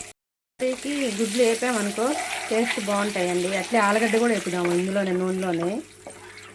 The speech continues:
ఇప్పుడు తాలింపు పెట్టుకుందామండి స-, పక్కన పొయ్యి మీద. గుడ్లు ఇలా వేగిపోయినాయండి చూడండి. ఇప్పుడు ఆలు వేసేద్దాం ఇందులో. వేద్దామండి కొంచెం లైట్గా. ఇప్పుడు ఇలా ఫ్రై చేద్దామండి కొంచెం మంచిగా.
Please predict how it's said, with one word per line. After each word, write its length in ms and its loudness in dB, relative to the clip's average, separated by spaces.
ఇప్పుడు 260 -6
తాలింపు 260 4
పెట్టుకుందామండి 640 -4
స-, 260 -6
పక్కన 260 -6
పొయ్యి 240 -2
మీద. 160 -2
గుడ్లు 200 0
ఇలా 200 2
వేగిపోయినాయండి 680 0
చూడండి. 400 0
ఇప్పుడు 240 2
ఆలు 200 4
వేసేద్దాం 500 0
ఇందులో. 280 -6
వేద్దామండి 500 -2
కొంచెం 320 -2
లైట్గా. 460 -2
ఇప్పుడు 300 -6
ఇలా 120 -2
ఫ్రై 160 0
చేద్దామండి 600 0
కొంచెం 320 -2
మంచిగా. 380 0